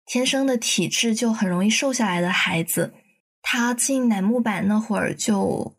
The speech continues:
那种极端的瘦，我觉得很可能是采用了不健康的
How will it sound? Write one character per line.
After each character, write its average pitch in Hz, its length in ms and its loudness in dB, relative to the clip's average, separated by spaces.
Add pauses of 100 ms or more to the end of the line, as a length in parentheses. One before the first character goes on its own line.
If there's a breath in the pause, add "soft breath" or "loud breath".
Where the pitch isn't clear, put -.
那 269 120 0
种 233 380 0 (220)
极 202 200 0
端 247 220 0
的 254 100 2
瘦， 233 640 0
我 196 100 0
觉 196 140 2
得 226 100 0
很 220 160 2
可 233 100 2
能 202 140 2
是 220 80 2
采 208 200 -2
用 208 220 2
了 196 120 0
不 190 140 -6
健 233 220 2
康 202 300 2
的 196 220 0